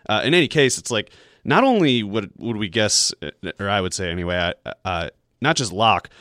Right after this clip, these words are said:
but also Greer, Jacks-, Tyree Jackson from Buffalo, and Stidham, I would all, I would put all ahead of Jones in the draft order.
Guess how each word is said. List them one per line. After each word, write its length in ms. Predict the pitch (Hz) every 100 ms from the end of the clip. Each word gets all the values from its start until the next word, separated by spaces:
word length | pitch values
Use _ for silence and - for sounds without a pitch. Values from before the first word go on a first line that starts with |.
| _ _ -
but 260 | 104 92 87
also 500 | 104 104 92 90 80 _ _ _
Greer, 420 | - 135 151 139 123
Jacks-, 460 | 107 117 110 -
Tyree 360 | - 120 107 110
Jackson 440 | 98 98 - 98
from 220 | 90 98
Buffalo, 600 | 92 95 90 95 92 90
and 220 | 85 95 90
Stidham, 480 | - 101 90 90
I 80 | 85
would 160 | 87 85
all, 240 | 82 87 -
I 60 |
would 120 | 95 -
put 140 | 95
all 260 | 87 85 82
ahead 220 | 92 87
of 160 | 82
Jones 360 | 80 87 85 82
in 60 | 85
the 80 |
draft 420 | 80 80 78 78 90
order. 440 | 85 80 80 98